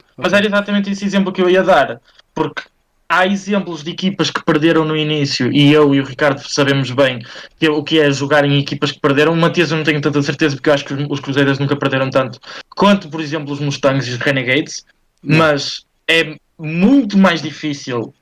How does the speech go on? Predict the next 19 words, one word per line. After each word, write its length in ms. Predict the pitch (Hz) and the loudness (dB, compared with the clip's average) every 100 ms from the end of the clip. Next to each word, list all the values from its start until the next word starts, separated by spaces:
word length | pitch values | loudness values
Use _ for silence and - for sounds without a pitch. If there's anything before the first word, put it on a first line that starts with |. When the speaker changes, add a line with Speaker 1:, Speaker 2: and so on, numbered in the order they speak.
| _ _ - | _ _ -2
Speaker 1:
estar 260 | 147 139 | 2 2
a 40 | 143 | 0
perder, 580 | 143 120 127 127 180 - - | -4 -6 -6 -4 -6 -6 2
e, 320 | 175 147 123 - - - | 4 4 0 -6 -16 -2
e 160 | 147 156 | 2 6
lá 120 | 190 | 4
está, 400 | 196 233 139 - | 4 4 2 0
é, 380 | 147 139 120 - - | -2 -2 -4 -10 -4
é 80 | 151 | 0
uma 140 | 156 | 4
bola 220 | 156 156 | 4 4
de 80 | 147 | 4
neve 320 | 156 143 131 | 2 2 0
negativa, 600 | 143 139 143 - 160 170 | -4 -2 -2 -4 -4 -4
porque 280 | 180 175 147 | 0 0 0
tu 100 | - | -2
estás 220 | 143 139 139 | 0 0 0
a 20 | |
perder, 600 | - 139 139 175 226 | -6 0 4 4 2